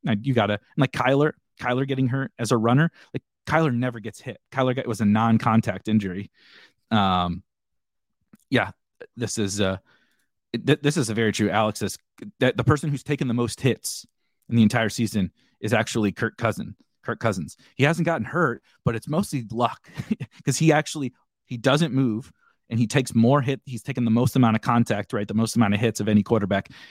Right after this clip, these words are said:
And it's mostly because he can't run and then he holds the ball too long. It's a miracle he has not gotten hurt.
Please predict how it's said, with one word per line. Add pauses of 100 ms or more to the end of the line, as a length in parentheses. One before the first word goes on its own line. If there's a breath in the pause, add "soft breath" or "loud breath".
(220 loud breath)
And
it's (220)
mostly
because
he
can't
run
and (200)
then
he
holds
the
ball
too
long. (320)
It's
a
miracle
he
has
not
gotten
hurt.